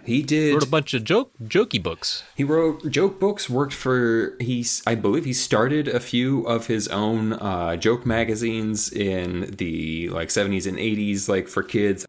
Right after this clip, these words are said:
Speaker 1: Went by Jovial Bon-, uh, Bob Stein. That's, that's how
Speaker 2: Jovial Bob Stein.
Speaker 1: That's how much he was into humor. Although, let's be honest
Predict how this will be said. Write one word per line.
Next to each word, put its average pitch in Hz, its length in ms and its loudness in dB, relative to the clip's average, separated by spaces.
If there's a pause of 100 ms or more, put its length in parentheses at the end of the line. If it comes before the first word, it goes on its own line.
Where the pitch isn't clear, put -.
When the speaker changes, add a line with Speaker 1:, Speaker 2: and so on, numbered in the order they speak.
(160)
Speaker 1:
Went 127 160 0
by 143 120 2
Jovial 123 880 2 (100)
Bon-, 85 260 -4 (220)
uh, 87 240 -2
Bob - 300 -6
Stein. - 400 -8 (400)
That's, - 220 -6
that's - 240 -8
how 110 220 -2
Speaker 2:
Jovial 107 500 -2
Bob 101 340 -6
Stein. 95 500 -10
Speaker 1:
That's 104 160 -4
how 120 460 0 (420)
much 104 360 0
he 113 100 0
was 113 160 0
into 113 240 0
humor. 135 500 -4
Although, 185 460 2 (1500)
let's 107 160 -4
be 127 120 0
honest 110 460 -4